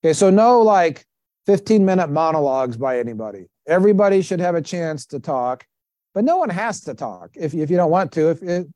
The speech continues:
like introverts, this is, this is <laughs> like, this is enough to keep me from coming back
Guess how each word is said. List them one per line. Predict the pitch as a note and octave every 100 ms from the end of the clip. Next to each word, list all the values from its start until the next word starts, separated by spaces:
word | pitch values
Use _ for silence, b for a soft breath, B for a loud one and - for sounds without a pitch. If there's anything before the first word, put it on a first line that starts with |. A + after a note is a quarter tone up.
| -
like | F3+ C#3
introverts, | F3+ G#3 F3 D3+ D#3 -
this | F3 E3+
is, | E3 C3 - _ _ _ _ _ _ -
this | D3 F#3
is | E3
<laughs> | G3 G#3+
like, | D#3+ - _ _ _ _ _ _ _ _ _ _ _ -
this | F#3
is |
enough | G#3+ G3+
to | -
keep | F3 G3+ F3+
me | G#3
from | E3+
coming | B2+ F#3 D#3 C#3+
back | G3+ G3+ C3+ -